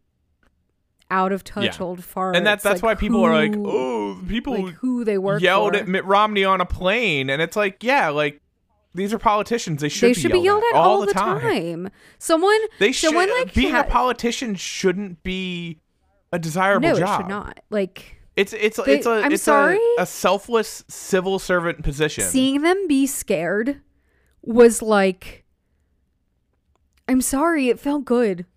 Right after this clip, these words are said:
Speaker 1: They need to be scared. Like, I don't care who's
Speaker 2: Yeah.
Speaker 1: scaring them. Like, they need to be scared because they're not, and they do some really heinous shit on both sides of the aisle.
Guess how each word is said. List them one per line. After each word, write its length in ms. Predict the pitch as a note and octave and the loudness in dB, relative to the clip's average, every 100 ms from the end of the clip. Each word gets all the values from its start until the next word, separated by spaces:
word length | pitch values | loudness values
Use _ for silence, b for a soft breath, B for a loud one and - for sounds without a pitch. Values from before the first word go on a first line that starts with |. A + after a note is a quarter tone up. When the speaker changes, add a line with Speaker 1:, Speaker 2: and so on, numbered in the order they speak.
| _ _ _ | _ _ _
Speaker 1:
They 140 | C4+ D4+ | 2 4
need 240 | D4+ D#4 | 4 2
to 80 | F4+ | 0
be 140 | D#4 | 0
scared. 560 | D#4 - D4+ G#3 - - _ _ _ _ _ _ _ | -4 -4 -4 -4 -8 -14 _ _ _ _ _ _ _
Like, 160 | - B3+ | -4 -2
I 140 | B3 | 2
don't 160 | B3+ E4+ | 2 0
care 340 | - F4+ D#4+ | 0 2 4
who's 240 | B3 C#4 C4+ | 2 2 2
Speaker 2:
Yeah. 120 | A3+ | 2
Speaker 1:
scaring 400 | G3 B3 A#3+ F3 | 0 0 0 -4
them. 220 | D#3+ - G3 | -8 -8 -2
Like, 220 | G3 F#3+ | -2 2
they 180 | A3 A#3 | 2 2
need 300 | A#3+ D4+ D4 | 2 0 -2
to 100 | C4+ | -6
be 140 | G#3+ | -6
scared 440 | G#3 - G#3+ E3+ | -8 -6 -6 -6
because 420 | F3 E3+ G3+ F#3+ b b b b _ | -8 -6 -4 -4 b b b b _
they're 180 | - G3+ | 0 0
not, 600 | G3 F#3+ A3+ G3 D#3+ F#3 - - | 0 -2 -2 -4 -4 -8 -10 -6
and 360 | G3+ G3+ G3+ | -4 -2 -2
they 160 | F#3 G#3 | -2 -4
do 260 | G3+ B3+ E4 | -2 -2 -2
some 180 | - A4+ G#3 | -4 -6 -4
really 360 | F#3 G#3+ A3 A#3 | -2 -2 -2 -4
heinous 440 | F#3 G3+ A3 A3 | -6 -6 -4 -6
shit 500 | - - - G3+ B2+ | -8 -14 -10 -8 -8
on 180 | - F#3+ E3+ | -10 -10 -6
both 260 | G3 F#3+ F#3+ | -2 -2 -4
sides 420 | - E3+ D#3 E3+ | -8 -8 -8 -12
of 80 | D#3+ | -14
the 120 | - | -12
aisle. 480 | C3 A2+ G#2+ - | -12 -12 -12 -14